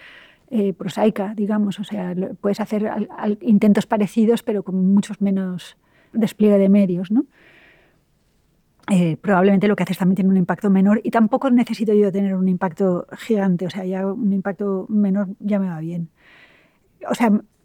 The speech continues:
me fascinan y me atrapo con las cosas que me conmueven de alguna manera, ¿no? Muchas veces me pasa con algunas cosas, con todas no, pero con al-, con, ¿no? Lo típico que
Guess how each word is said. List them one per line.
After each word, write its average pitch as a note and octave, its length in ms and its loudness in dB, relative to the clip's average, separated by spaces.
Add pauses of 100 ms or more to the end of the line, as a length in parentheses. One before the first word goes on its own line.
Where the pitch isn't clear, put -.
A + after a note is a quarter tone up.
me G#3+ 160 6
fascinan C#4 640 4 (540)
y A#3 120 6
me G#3+ 100 6
atrapo B3+ 460 2
con A3+ 160 2
las F3 120 -2
cosas C4 280 -4
que F#3+ 440 -4
me G3+ 300 -2
conmueven G3 560 4
de G3+ 60 -4
alguna F#3 260 -6
manera, F#3 300 -4
¿no? B3+ 140 -2 (120)
Muchas G#3+ 300 -4
veces A3+ 320 -2 (440)
me A3 120 2
pasa D4 440 0 (480)
con A#3 100 6
algunas C4+ 360 4
cosas, G3 260 -4
con G3 160 2
todas C4 260 2
no, G3+ 140 2
pero G#3 220 -2
con G#3+ 160 0
al-, G#3 160 -4 (180)
con, A3+ 160 0
¿no? D4 140 6
Lo A#3 180 4
típico A#3+ 300 2
que G3 80 0